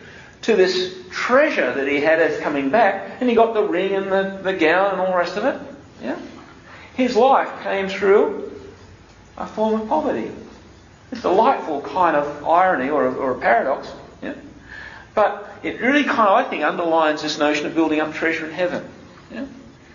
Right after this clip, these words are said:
Because the physical wealth can be transformed into this eternal treasure.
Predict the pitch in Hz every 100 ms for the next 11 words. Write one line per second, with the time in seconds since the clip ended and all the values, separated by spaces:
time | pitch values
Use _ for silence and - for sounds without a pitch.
0 | - - - - - 185 170 - 170 165
1 | - 277 339 - 220 180 147 131 143 -
2 | - - - - - - - - 175 170
3 | 170 202 185 185 - 180 165 170 - -
4 | - - - - - 160 - - 78 156
5 | - - - - - - - - 175 -
6 | 196 208 160 135 - - 226 165